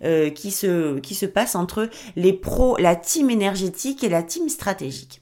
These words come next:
Et moi, j'ai comme envie de vous dire qu'après, euh, vingt ans quasiment de business, vingt ans d'entrepreneuriat, je vais vous dire que j'ai eu le temps de faire largement le tour de ce que j'ai traversé, de ce que j'ai expérimenté,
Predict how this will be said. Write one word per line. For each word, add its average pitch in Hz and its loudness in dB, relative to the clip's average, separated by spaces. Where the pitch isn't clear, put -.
Et 196 2
moi, 247 6
j'ai 226 0
comme 196 0
envie 202 0
de 180 -6
vous 180 2
dire 226 -4
qu'après, 226 2
euh, 143 0
vingt 214 2
ans 226 0
quasiment 190 0
de 160 -2
business, 160 -4
vingt 196 0
ans 220 2
d'entrepreneuriat, 170 -4
je 208 0
vais 214 4
vous 208 0
dire 330 -2
que - -4
j'ai 208 4
eu 208 4
le 202 8
temps 262 0
de 180 0
faire 220 -2
largement 220 0
le 175 0
tour - 10
de 160 0
ce 190 -2
que 202 -2
j'ai 208 0
traversé, 226 -2
de 156 -4
ce 170 -6
que 196 -2
j'ai 175 0
expérimenté, 180 -2